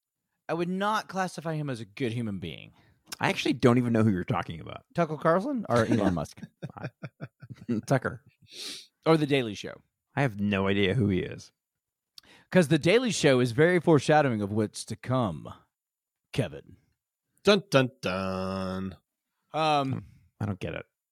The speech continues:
Speaker 1: So in his early television career,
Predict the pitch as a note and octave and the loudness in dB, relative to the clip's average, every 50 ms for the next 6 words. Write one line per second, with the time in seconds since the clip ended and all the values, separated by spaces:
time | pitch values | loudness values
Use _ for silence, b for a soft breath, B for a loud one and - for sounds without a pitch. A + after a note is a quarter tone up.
0 | _ _ _ _ _ _ - - - E3+ D#3+ D3+ D3+ D3 D#3 D#3+ D#3+ D#3+ C#3+ C3 | _ _ _ _ _ _ -14 0 4 6 6 6 6 6 6 6 6 6 6 2
1 | - - F3 A3 C4+ F#4+ F#4+ C4+ G#3+ E3 G#3 F3+ D3+ C#3 C#3 C3 A2 - - - | 0 2 4 6 6 4 4 0 0 2 0 0 0 -2 -4 -6 -8 -10 -16 -10
2 | - C3+ B2 A#2 A2+ A#2 C3 C3+ | -6 -4 -2 0 0 0 -2 -4